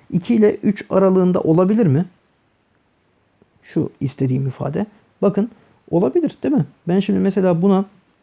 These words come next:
iki virgül dokuz desem şuna. Mesela bu aralıkta ya iki virgül sekiz ile dört virgül iki aralığında. İki virgül dokuz desem şu aralıkta iki virgül dokuza rastlayabilir miyim? Tabii ki rastlarım arkadaşlar. O yüzden birinci öncül doğru. Şimdi ikiye bakalım.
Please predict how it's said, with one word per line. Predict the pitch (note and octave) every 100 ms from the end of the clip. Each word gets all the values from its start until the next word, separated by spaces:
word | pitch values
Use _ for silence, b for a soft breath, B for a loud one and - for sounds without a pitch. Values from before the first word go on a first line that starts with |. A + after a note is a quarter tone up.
| _ _
iki | E3+ -
virgül | A3 G3+ G#3 E3+
dokuz | D#3 F3 A3+
desem | F3 B2+ C#3+ D3 _
şuna. | - - C#3 E3 _ _ _ _ -
Mesela | C3 - C3+
bu | C3 C#3
aralıkta | D3 D#3 C4+
ya | A#3
iki | C3 -
virgül | C#3+ C#3
sekiz | C3+ C3+ C3+
ile | C3+
dört | C#3 C#3
virgül | C3+ C#3+ G3+ - - -
iki | - F3+
aralığında. | C#3+ D#3 -
İki | E3+ -
virgül | G3+ F3 G#3
dokuz | E3+ F#3 F3+
desem | D3 - - b b b
şu | - -
aralıkta | G#3+ G#3+ G#3 G3+
iki | F3+ G#3
virgül | G3+ F#3+ F3+
dokuza | D#3 F3 F3+
rastlayabilir | D#3+ D#3+ - F#3+ G3 B3
miyim? | F3 G3 -
Tabii | - G3+
ki | -
rastlarım | C#3 C#3 - -
arkadaşlar. | - C3 C3 - A#3+
O | E3
yüzden | D#3+ E3+ D#3+
birinci | D#3+ D#3+ C#3+
öncül | C#3 G#3 F3
doğru. | C#3+ B2 - _ _ _ b b b b b b
Şimdi | - A#3
ikiye | C#4 - - C#4+
bakalım. | C4 - E3+